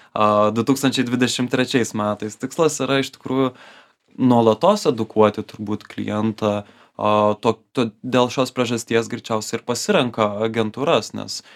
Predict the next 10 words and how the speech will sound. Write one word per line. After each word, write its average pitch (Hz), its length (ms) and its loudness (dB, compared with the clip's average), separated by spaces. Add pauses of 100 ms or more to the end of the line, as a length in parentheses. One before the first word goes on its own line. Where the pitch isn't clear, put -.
(180)
iš - 80 -20
tikrųjų 110 560 0
čia 113 160 -2
specialistai 110 720 -2 (160)
ž-, 110 360 -12 (200)
domisi, 117 720 2
žiūri, 113 720 0
o 101 720 0
galbūt 110 480 -2
ir 107 140 0